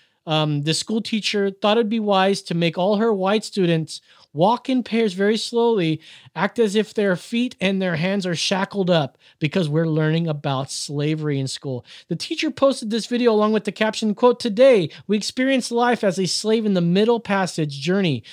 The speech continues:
from West Africa to America."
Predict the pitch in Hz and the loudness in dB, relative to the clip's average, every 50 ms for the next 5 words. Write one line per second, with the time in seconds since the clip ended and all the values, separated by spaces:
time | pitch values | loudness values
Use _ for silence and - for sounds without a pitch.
0 | - _ _ - - 202 175 165 156 147 151 175 196 226 214 - - - 202 202 | -20 _ _ -4 -2 -2 0 0 0 0 0 2 2 2 0 -2 -8 -2 0 0
1 | 208 - - 202 175 - 170 147 143 131 - - - - - - 190 175 165 160 | 0 0 -2 -6 -6 -2 -2 -2 -2 -2 -6 -12 -20 -16 -6 -2 0 2 2 2
2 | 156 156 156 160 170 170 180 170 - 165 139 127 113 | 2 2 2 4 4 2 2 0 -2 -6 -6 -6 -6